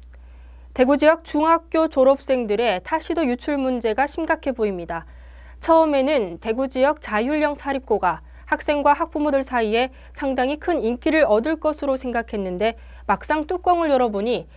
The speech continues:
신입생 미달 사태가 나타나 대책 마련이 시급하다는 지적이 나오고 있습니다.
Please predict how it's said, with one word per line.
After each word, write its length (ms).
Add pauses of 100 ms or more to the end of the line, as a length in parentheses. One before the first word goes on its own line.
(120)
신입생 520
미달 260
사태가 460
나타나 500 (300)
대책 380
마련이 360
시급하다는 720
지적이 340
나오고 320
있습니다. 520